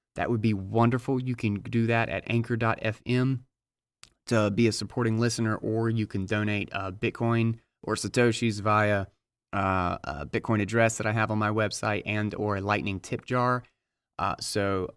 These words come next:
uh, definitely do that if you would like to donate and support this show so I can keep doing this.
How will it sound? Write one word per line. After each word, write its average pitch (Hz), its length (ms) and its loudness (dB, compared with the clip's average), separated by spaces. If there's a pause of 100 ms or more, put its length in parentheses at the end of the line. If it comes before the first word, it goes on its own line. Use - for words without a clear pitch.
(100)
uh, 92 140 -2
definitely 117 580 2
do 120 260 0
that 123 340 0
if 113 180 -10
you 120 100 2
would 117 100 0
like 120 240 0
to 120 100 -2
donate 117 480 2
and 113 100 -4
support - 420 -4
this 120 140 -2
show 120 300 0
so - 160 -6
I 113 100 0
can 107 200 -6
keep 127 320 -4 (180)
doing 135 360 6
this. 139 340 2